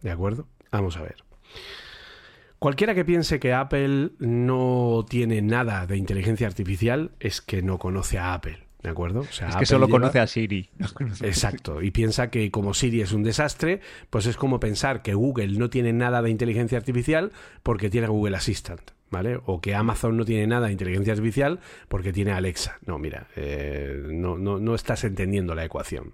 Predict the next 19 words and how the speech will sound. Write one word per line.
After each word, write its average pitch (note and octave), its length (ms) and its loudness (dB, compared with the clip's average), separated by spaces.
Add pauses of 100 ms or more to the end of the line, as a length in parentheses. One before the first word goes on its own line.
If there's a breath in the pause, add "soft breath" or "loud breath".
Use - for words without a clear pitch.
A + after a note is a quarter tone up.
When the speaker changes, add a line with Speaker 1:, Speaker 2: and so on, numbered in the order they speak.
Speaker 1:
¿vale? A#2 240 -4 (1160 loud breath)
Entonces, B2+ 760 0 (1800 loud breath)
¿OpenAI F3+ 960 4 (380)
está C#3+ 440 2
muy D3 240 4
por D3+ 180 2
delante C3 400 2
del G#2+ 180 2
resto A2 600 -2
de A2 220 0
compañías G#2+ 760 2
en G2+ 100 0
cuanto G2+ 260 -2
a - 40 -4
soluciones A2 480 0
finales? A#2 560 -2
Eso G#2+ 180 -2
es - 120 -4
indudable E2+ 580 -4